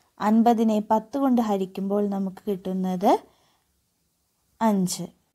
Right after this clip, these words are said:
അതായത് അൻപത് പത്തിൻ്റെ അഞ്ചു മടങ്ങാണ്. പേനയുടെ വില പെൻസിലിൻ്റെ വിലയുടെ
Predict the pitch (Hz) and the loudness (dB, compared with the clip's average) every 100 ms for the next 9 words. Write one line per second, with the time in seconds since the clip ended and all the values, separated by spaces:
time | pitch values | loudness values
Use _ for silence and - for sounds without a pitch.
0 | - _ _ _ _ _ _ _ _ 220 | -20 _ _ _ _ _ _ _ _ -2
1 | 226 247 226 190 180 175 214 403 - _ | 2 4 2 0 -2 -2 -2 -4 -6 _
2 | _ 208 214 240 247 220 185 214 359 _ | _ -2 2 2 2 2 0 -2 -4 _
3 | _ _ _ _ _ _ _ _ _ _ | _ _ _ _ _ _ _ _ _ _
4 | - 220 220 - 285 214 190 208 359 _ | -4 -4 -4 0 4 4 4 0 0 _
5 | _ 214 214 208 185 202 196 180 190 233 | _ -4 0 0 0 -2 -2 -2 0 0
6 | 247 175 165 _ _ _ _ _ _ _ | 0 0 -6 _ _ _ _ _ _ _
7 | 226 214 214 226 269 277 254 202 196 190 | 0 2 4 2 2 2 2 2 2 0
8 | 311 - _ _ _ _ - 233 226 - | -2 -6 _ _ _ _ -4 0 0 0
9 | 285 294 330 269 220 202 196 196 202 | 0 2 2 2 2 0 0 -2 0